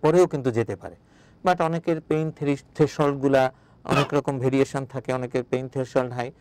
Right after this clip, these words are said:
তারা দেখা যায় যে five days, seven ডেজের ভিতরে ওয়ার্কে চলে যেতে পারে। আর একটা হলো একটু হেভি জিনিস, আহ, তারা যাতে, আহ, ওয়েট লিফট না করে, সেটা আমরা বলে দিই, এক মাস মতো তারা হেভি জিনিস উঁচু করবে না।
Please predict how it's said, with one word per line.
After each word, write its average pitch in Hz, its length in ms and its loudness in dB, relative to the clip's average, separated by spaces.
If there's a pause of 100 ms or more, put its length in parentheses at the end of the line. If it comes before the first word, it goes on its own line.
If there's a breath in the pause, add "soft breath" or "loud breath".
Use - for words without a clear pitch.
(260 soft breath)
তারা 185 200 0
দেখা 160 260 -2
যায় 139 200 0
যে 127 220 -2 (300)
five 131 260 2
days, 127 200 2
seven 120 200 0
ডেজের 113 240 0
ভিতরে 151 320 0
ওয়ার্কে 123 340 -2
চলে 104 240 -2
যেতে 90 200 -14
পারে। 87 220 -16 (580 soft breath)
আর 131 120 2
একটা 156 260 -4
হলো 160 240 0
একটু 151 440 -4 (260)
হেভি 165 280 2
জিনিস, 147 520 -2 (580)
আহ, 123 300 -2
তারা 127 280 2
যাতে, 120 420 -2 (140)
আহ, 113 340 -4
ওয়েট 123 240 4
লিফট 123 280 -2
না 117 280 -2
করে, 170 220 -2 (320 soft breath)
সেটা 175 280 2
আমরা 143 200 2
বলে 120 200 0
দিই, 156 140 -2
এক 175 220 -2
মাস 143 260 -6
মতো 131 200 -4
তারা 123 200 0
হেভি 117 320 -2
জিনিস 113 400 -6 (280 soft breath)
উঁচু 127 220 0
করবে 87 300 -4
না। 82 100 -18